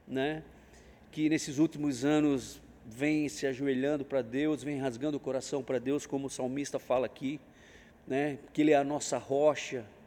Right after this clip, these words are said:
que Ele é o nosso Deus, que tudo depende dEle, entregar a vida realmente pra Ele, entregar a vida da tua família, ofertar a tua vida pra Ele, né? E buscar essa comunhão com Ele. Então é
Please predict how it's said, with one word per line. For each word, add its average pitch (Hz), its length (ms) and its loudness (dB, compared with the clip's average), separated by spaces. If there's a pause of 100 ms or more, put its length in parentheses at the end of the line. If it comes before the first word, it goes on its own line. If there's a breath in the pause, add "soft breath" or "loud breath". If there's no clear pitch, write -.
(460 loud breath)
que 165 100 0
Ele 165 120 6
é 156 40 6
o 147 80 2
nosso 143 340 -4 (140)
Deus, 151 400 6
que - 140 -10
tudo 156 340 -2
depende 143 540 -2
dEle, 143 420 2
entregar 156 560 0
a 170 40 2
vida 147 340 0
realmente 139 420 -2
pra 123 180 2
Ele, 143 200 4
entregar 156 300 2
a 165 40 2
vida 160 260 0
da 151 120 2
tua 143 180 -2
família, 135 640 2 (460 loud breath)
ofertar 190 600 4
a 202 60 2
tua 156 220 2
vida 131 240 -2
pra 113 180 -4
Ele, 104 240 -4 (540 soft breath)
né? 143 140 6
E 196 60 6
buscar 180 680 4
essa 147 480 0 (460)
comunhão 135 440 4
com 117 180 -4
Ele. 98 280 -2 (1120 soft breath)
Então 156 180 2
é 170 100 4